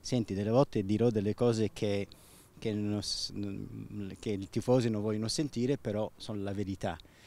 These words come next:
E ho sempre detto che sarò trasparente e sarò sempre trasparente, sarò sempre, dirò sempre la verità.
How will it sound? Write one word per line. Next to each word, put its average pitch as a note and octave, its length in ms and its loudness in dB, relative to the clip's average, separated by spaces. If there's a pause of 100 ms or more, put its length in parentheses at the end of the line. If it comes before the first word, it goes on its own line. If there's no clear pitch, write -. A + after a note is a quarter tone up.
(220)
E F#2+ 360 -4
ho F#2+ 200 -6
sempre - 500 -4
detto A2+ 320 0
che A2 100 -10
sarò G2 260 -8
trasparente G#2 920 -4
e F#2+ 100 -6
sarò F#2+ 240 -6
sempre G2 340 -6
trasparente, G#2+ 760 -4
sarò F#2+ 260 -6
sempre, G2 580 -2 (260)
dirò A#2+ 200 0
sempre A2+ 260 2
la G2+ 120 0
verità. A2+ 440 0